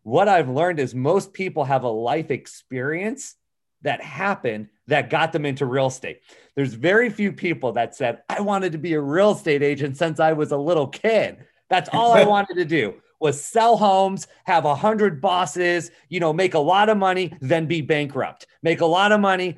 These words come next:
Speaker 1: then be bankrupt," right? The cycle of real estate every forty-five days, happy, happy, sad, sad, sad, happy, happy.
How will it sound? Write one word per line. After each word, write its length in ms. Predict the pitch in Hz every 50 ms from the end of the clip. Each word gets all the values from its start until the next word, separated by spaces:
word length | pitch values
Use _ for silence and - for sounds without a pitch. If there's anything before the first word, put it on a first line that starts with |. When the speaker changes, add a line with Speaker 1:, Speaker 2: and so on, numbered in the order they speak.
| - -
Speaker 1:
then 240 | 131 147 175 165 165
be 140 | 165 170 156
bankrupt," 580 | 131 156 151 151 135 - 120 92 95 - -
right? 260 | 135 135 156 202 202
The 100 | - 147
cycle 460 | 135 - - 175 156 160 160 165 160 156
of 100 | 143 131
real 200 | 165 220 240 226
estate 280 | 208 - 107 113 117
every 220 | 135 139 131 151 139
forty-five 580 | 143 139 127 131 139 139 139 160 143 160 160
days, 280 | 175 220 208 156 107 -
happy, 340 | - 139 120 139 127 156 147
happy, 320 | 143 165 190 - 214 214
sad, 320 | - - 151 143 135 139 139
sad, 240 | 160 151 147 131 -
sad, 300 | 160 147 113 87 85 _ _ _ _ _
happy, 280 | - 139 143 135 151 143
happy. 480 | 123 165 160 170 175 214 220 208 -